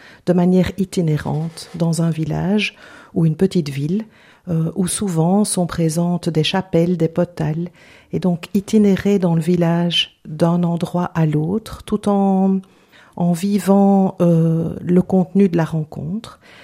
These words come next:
Mais c'est très riche, très porteur, euh, de fraternité, de, d'expérience,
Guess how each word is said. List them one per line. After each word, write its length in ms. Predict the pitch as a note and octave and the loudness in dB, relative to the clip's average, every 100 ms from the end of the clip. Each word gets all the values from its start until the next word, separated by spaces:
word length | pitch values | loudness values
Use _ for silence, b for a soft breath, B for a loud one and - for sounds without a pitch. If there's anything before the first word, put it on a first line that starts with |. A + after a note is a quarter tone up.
| B | B
Mais 120 | F3+ E3+ | -2 0
c'est 240 | - F#3+ | -2 -4
très 220 | - C4+ | 0 0
riche, 520 | C4 F#3+ G#3+ - - _ | 0 -2 -4 -6 -10 _
très 180 | - A3 | -8 -4
porteur, 920 | G#3+ F#3 - F3+ F#3 F#3 F#3+ - - - - | -2 -4 -4 0 2 2 0 -4 -16 -8 -2
euh, 560 | F3 E3+ E3+ E3 E3 E3 B B B B B B - | 0 0 0 -2 -2 -4 B B B B B B -4
de 100 | F#3 | -2
fraternité, 1080 | - G#3 G#3 A3 G#3+ G3+ G3+ F3 F3+ A#3 - _ _ b b b b D#3+ | -2 -2 -2 2 2 2 -2 -2 -2 -2 -8 _ _ b b b b -16
de, 760 | D#3+ F#3+ F#3 F3+ F3 F3 E3+ | -2 2 2 2 0 -2 -2
d'expérience, 1300 | F#3 A3+ - - C4+ B3+ G3+ F3 F#3+ C#4 - - - | 0 0 -2 0 0 2 0 0 -2 -4 -6 -8 -8